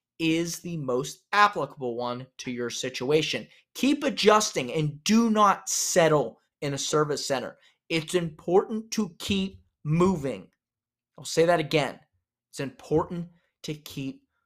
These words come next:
moving. See what's working, see what isn't, especially early on. It takes a long time to settle in to a good mindset, to a good framework that maybe takes either one of the two frameworks or a different framework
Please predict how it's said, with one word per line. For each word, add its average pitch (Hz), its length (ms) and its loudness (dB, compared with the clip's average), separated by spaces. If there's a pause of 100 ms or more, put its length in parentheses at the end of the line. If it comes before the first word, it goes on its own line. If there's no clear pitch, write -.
(200)
moving. 135 640 -6
See - 320 -4
what's 151 260 0
working, 135 400 0
see 139 280 -2
what 135 240 -2
isn't, 127 340 -4
especially 156 880 -2
early 139 600 -2
on. 127 320 -4
It - 300 -20
takes 143 240 -6
a 135 60 -4
long 156 420 0
time 175 300 0
to 139 80 -2
settle 151 360 4
in 156 300 0 (500)
to 139 400 -2 (320)
a 131 60 -12
good 143 260 4
mindset, 165 720 0
to 135 160 -6
a 131 40 -6
good 156 360 0 (220)
framework 165 640 -2
that 123 140 -6
maybe 135 260 -4
takes - 400 -2
either 131 220 0
one 170 560 0 (120)
of 156 140 -6
the 160 80 -2
two 180 220 -4
frameworks 185 640 -4
or 127 260 -4
a 113 220 -4 (120)
different 147 380 -4
framework 233 600 0